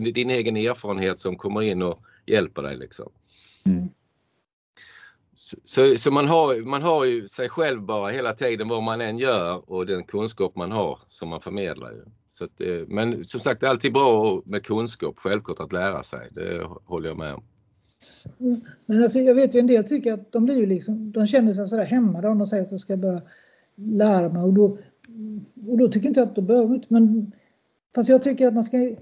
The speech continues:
Speaker 2: inte tänka sig att man ska lära sig, "Ja, det kortet betyder det, det betyder så, det betyder så." Utan då ska man förstå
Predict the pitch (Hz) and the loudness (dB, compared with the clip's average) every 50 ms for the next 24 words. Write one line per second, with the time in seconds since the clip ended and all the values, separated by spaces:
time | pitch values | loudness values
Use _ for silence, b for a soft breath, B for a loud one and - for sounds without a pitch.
0 | - _ 247 269 269 226 - 240 240 247 254 226 214 208 _ - 262 240 220 208 | -16 _ -6 -4 -2 2 2 2 2 2 -4 -8 -10 -14 _ -2 0 0 2 2
1 | 214 196 202 190 208 220 220 202 180 - 185 170 202 202 202 226 226 233 247 202 | 2 0 0 0 2 4 4 4 4 2 0 0 2 2 2 2 4 4 2 2
2 | 190 185 185 196 196 185 170 202 190 175 175 170 175 180 185 180 - 202 185 175 | 2 2 4 4 4 4 4 4 4 4 4 0 0 0 -2 -2 0 0 0 0
3 | 175 160 170 175 180 180 b b b b b - 214 214 226 220 220 214 214 - | 0 -2 -4 -6 -6 -8 b b b b b -4 0 2 2 2 2 0 0 0
4 | 220 220 226 214 254 - 240 269 247 208 196 | 2 2 2 2 0 0 2 2 2 2 0